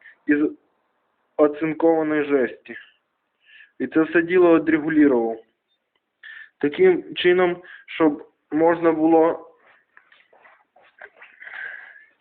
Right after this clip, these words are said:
тягати, отако, котити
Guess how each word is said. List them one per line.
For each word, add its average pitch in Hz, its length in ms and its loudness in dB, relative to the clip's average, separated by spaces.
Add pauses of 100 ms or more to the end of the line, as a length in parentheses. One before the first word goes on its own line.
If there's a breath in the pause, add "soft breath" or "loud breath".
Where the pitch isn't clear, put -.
(1000 soft breath)
тягати, 160 600 0 (380)
отако, 151 500 -2
котити 165 640 0